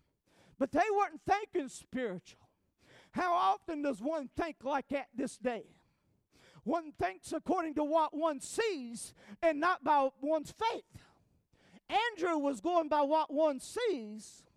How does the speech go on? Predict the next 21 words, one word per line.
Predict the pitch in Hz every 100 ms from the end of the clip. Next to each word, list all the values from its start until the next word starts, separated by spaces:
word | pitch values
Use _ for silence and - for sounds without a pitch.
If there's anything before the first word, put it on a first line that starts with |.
| _ _ _ - -
and | 359 320
not | 370 -
by | 339 320
his | 349 330 -
faith. | - 415 - - - _ _ _ _ _ _ _ _ _ _ _ _ _ _ -
Hello? | 254 339 392 285 233 - - - _ _ _ _ _ _ _ _
What | 262 359 311
he | 392
saw | - - 415 381 311
was | 294 285
the | 262
lack. | 285 330 392 - _ - - - _ _ _ _ _ _ _ _ _ _ _ _ -
But | 349
if | 285 -
he | 381
would | 320
have | 262
thought, | - 415 392 269 -
here's | 311 392 370
a | 226
principle. | - 440 403 - 214 151